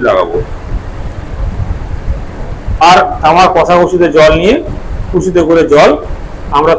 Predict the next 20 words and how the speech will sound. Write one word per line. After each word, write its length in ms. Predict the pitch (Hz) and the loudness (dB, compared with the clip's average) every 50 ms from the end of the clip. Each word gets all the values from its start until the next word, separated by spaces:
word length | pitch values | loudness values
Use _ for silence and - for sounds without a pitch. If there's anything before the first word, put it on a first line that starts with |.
| - - | 0 -2
তিনবার 340 | 147 151 151 165 185 226 - - - - - - - - - - - - - - - - - - - - - 147 170 | -2 0 2 4 4 4 2 0 -4 -6 -6 -6 -4 -4 -4 -4 -4 -4 -4 -6 -6 -6 -6 -6 -6 -2 0 2 4
ওম 120 | 202 208 202 180 | 4 4 4 4
নমঃ 160 | 175 175 170 170 175 | 4 4 4 6 4
বিষ্ণু, 320 | 175 - - 185 196 214 220 - - - 165 | 2 2 0 -2 0 0 0 0 0 2 4
ওম 100 | 185 202 202 190 | 4 4 4 4
নমঃ 160 | 175 170 165 170 165 | 2 2 2 2 0
বিষ্ণু, 260 | 147 - - 190 240 277 - - | -2 -4 -4 -4 -4 -2 2 4
ওম 120 | 180 196 196 196 | 4 4 4 6
নমঃ 160 | 175 165 165 165 | 4 4 4 2
বিষ্ণু 200 | 151 - - 170 151 151 | 0 -2 -2 0 2 2
বলে 140 | 165 202 269 - - - - - - - - - 160 | 4 4 2 2 0 -6 -10 -10 -10 -12 -6 0 2
ওই 80 | 190 202 - | 2 2 2
শঙ্খের 320 | - 156 156 135 147 156 160 151 | 2 0 0 2 0 0 2 2
মধ্যে 220 | 151 147 151 196 277 - - - - - - - - - - | 0 0 2 0 0 0 -2 -6 -12 -12 -10 -8 -6 0 2
জলটা 280 | 139 - 135 127 202 339 370 - - - - - - - - - - - - - - - - - | 2 4 4 4 2 0 0 -4 -10 -10 -10 -12 -12 -12 -10 -10 -8 -8 -6 -6 -8 -8 -2 0
ঢালবো 320 | 151 139 - - - - - - - - - - - - - | 2 4 4 2 0 -2 -2 -2 -2 -2 -4 -8 -8 -4 -2
তিনবার। 340 | - 143 131 113 98 85 - - - - - - - - - - - - - - - - - - - - - - - - 180 214 | -2 0 0 0 -2 -2 -4 -4 -8 -10 -8 -6 -6 -6 -6 -8 -8 -8 -10 -10 -10 -10 -10 -8 -8 -8 -8 -8 -2 2 4 4
এরপর 300 | 220 214 185 180 185 277 277 269 - - - - - - - - - - - - | 4 6 4 4 4 4 2 -2 -6 -10 -10 -10 -10 -10 -10 -8 -8 -8 -6 -2
তিনটা 360 | 185 190 196 190 196 202 233 269 - - - - - - - - - - - - - - - - - - - - - - - - - - - - - - - - | 0 2 2 4 4 4 4 4 2 0 -4 -8 -8 -10 -10 -10 -10 -10 -10 -10 -10 -8 -8 -8 -6 -8 -8 -8 -10 -12 -12 -10 -10 -10 -10 -8 -8 -6 -4 0
তুলসী 280 | 190 190 190 - 247 | 2 2 2 2 2